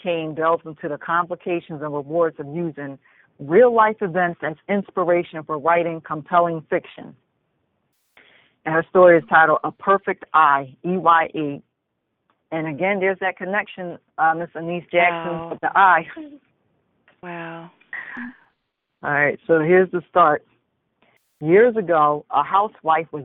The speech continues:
Speaker 1: beaten to death in her suburban Denver garage. I was about to and did marry her son. A family member was indicted for the murder, but on the eve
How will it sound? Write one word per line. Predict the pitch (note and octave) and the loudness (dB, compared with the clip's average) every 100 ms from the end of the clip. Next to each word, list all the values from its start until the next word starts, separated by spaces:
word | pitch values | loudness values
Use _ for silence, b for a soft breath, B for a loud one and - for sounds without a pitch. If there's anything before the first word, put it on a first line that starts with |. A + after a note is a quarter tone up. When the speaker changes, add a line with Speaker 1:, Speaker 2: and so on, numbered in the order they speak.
| A#2 | -8
Speaker 1:
beaten | F#3+ A3 - F#3+ | -6 -6 -8 -12
to | F3 | -10
death | D3+ E3+ E3+ | -2 -2 -2
in | - | -6
her | D3+ D3 | -8 -8
suburban | D#3 C#3 E3+ F#3 F3+ F3 | -8 -2 2 2 0 -6
Denver | D#3 E3+ D#3+ D#3 | -4 -6 -6 -8
garage. | D3+ D3+ D#3+ C#3 - _ _ _ _ _ _ _ _ - | -6 -4 -2 -4 -8 _ _ _ _ _ _ _ _ 0
I | D#3 | 2
was | G3+ F3 | 2 0
about | C#3+ E3 F#3 - - | -2 2 2 0 -10
to | D3 C#3+ C#3 - | -10 -8 -10 -8
and | D#3 D#3 C#3 | -6 -6 -4
did | F3 E3+ D#3+ - - | 2 2 2 -4 -12
marry | D3+ F3 E3+ | -4 0 0
her | D#3 D3+ D3 | -2 -8 -6
son. | F3+ D3+ C#3+ - _ _ _ _ _ _ _ _ - | -2 -2 -4 -14 _ _ _ _ _ _ _ _ -6
A | D#3+ - | -6 -2
family | F3+ G#3+ G#3+ | 0 2 0
member | F#3 F3+ E3+ | -2 -2 -2
was | D3+ D#3 - | -2 -4 -6
indicted | D#3 D3 D#3+ F#3 F#3+ - | -10 -2 0 0 -4 -6
for | D#3+ | -10
the | D3+ | -6
murder, | D#3+ F#3 D#3 C#3+ | 0 0 2 -2
but | C3+ D#3+ D#3 _ | -8 -6 -8 _
on | E3+ D#3+ | -8 -6
the | D3+ - | -6 -8
eve | F#3 G3+ G#3 | -6 -6 -6